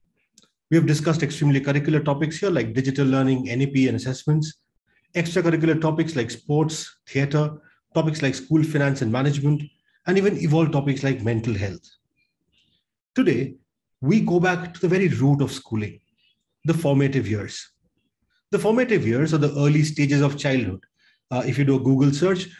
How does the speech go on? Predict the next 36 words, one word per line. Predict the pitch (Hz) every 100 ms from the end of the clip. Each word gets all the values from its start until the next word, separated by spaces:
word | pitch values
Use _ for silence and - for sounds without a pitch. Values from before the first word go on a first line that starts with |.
| _ 165
are |
between | 143 156 170 170 170
zero | - 175 180
to | 170 160
eight | 147 156 131
years | 113 -
of | 117
a | 117
child's | 135 127 110 107
life, | 127 151 - _ _ _ _ -
where | 165
they | 202 170
learn | 156 175 156
more | 135 175 180
quickly | - 156 160 185 185
than | 180 170 139
any | 151 170
other | 139 143
time | - 127 127
in | 120
their | 117
lives. | 107 - - - - _ _ _ _ _ _ _ _ _ _ -
This | 156
is | 165
the | 147
time | 123 165
when | 156 143
they're | 147
most | 139 139 - _ _ -
impressionable, | 123 117 139 143 139 175 185 - _ _ _ -
and | 170 165
this | 208 214
is | 185
the | 190
foundation | - 151 160 170 170 170
stages. | - 131 123 98 - -